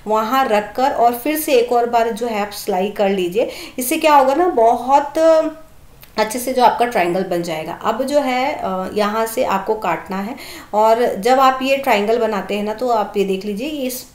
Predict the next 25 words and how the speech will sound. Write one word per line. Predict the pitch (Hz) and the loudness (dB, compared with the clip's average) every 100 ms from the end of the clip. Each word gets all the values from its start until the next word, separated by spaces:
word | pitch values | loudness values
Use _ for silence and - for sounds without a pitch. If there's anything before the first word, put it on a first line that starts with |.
| - - | -20 -12
ऊपर | 254 214 285 | -8 0 2
साइड | 277 254 254 | 2 0 0
में | 247 | 0
जो | 262 | 0
है | 247 226 254 | 2 2 2
मैंने, | 233 226 247 254 | 0 0 0 -2
अ, | - 190 190 - - - | -4 -4 -6 -10 -18 -10
जो | 185 180 208 226 | -8 -4 0 0
हमारा | 214 214 | 2 2
कपड़ा | 226 185 202 | 0 -2 -2
है | 214 196 | 0 -2
जहाँ | 208 208 208 | -2 -2 -2
finishing | 214 196 208 | -2 -2 -2
आनी | 196 175 | -2 -2
है | 208 | -2
वहाँ | 220 202 196 | -2 -4 -4
पे | 202 | -4
रखा | 175 - | -6 -4
है | 220 | -4
और | 311 240 | -2 0
back | 185 175 | 0 -2
side | 208 180 | -2 -4
में | 180 | -4
रखा | 165 - | -8 -8
है। | 175 | -12